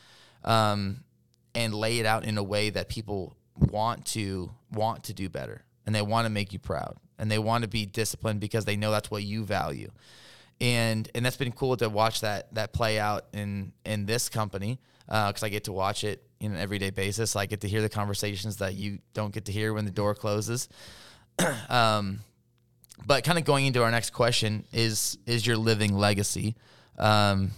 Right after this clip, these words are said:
which is, you know, usually legacy is what, what you leave behind or what people remember you for once you, you pass on. But I think that in order to have the, the effect and the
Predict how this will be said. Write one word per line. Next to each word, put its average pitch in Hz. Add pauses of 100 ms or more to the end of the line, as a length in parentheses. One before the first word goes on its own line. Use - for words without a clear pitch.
(800)
which 120
is, 113
you 113
know, 107
usually 107
legacy 104
is 104
what, 104
what 110
you 104
leave 110
behind 104
or 101
what 101
people 101
remember 101
you 104
for 101
once 101
you, 95
you 98
pass 104
on. 98 (420)
But 117
I 117
think 117
that 107 (100)
in 113
order 110
to -
have 104
the, 98 (560)
the 120
effect 117 (100)
and 107 (320)
the 101